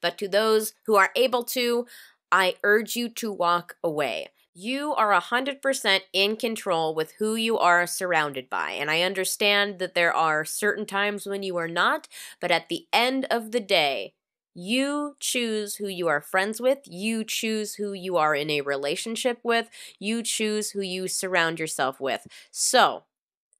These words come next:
walk away from those who make you feel anything less than comfortable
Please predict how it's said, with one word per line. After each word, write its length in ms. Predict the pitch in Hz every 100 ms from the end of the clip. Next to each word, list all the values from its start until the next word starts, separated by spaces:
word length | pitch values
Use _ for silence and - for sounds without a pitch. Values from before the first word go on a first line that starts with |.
| _
walk 360 | 143 190 226 277
away 360 | 247 220 208
from 280 | 208 214 208
those 420 | 185 180 175 170 - _
who 100 | -
make 240 | 180 170 -
you 100 | 175
feel 540 | - 180 165 156 170 _ -
anything 640 | 185 202 202 202 196 196 - _
less 480 | - 170 165 165 - - _ -
than 160 | 165
comfortable 720 | 160 170 151 - 156 151 147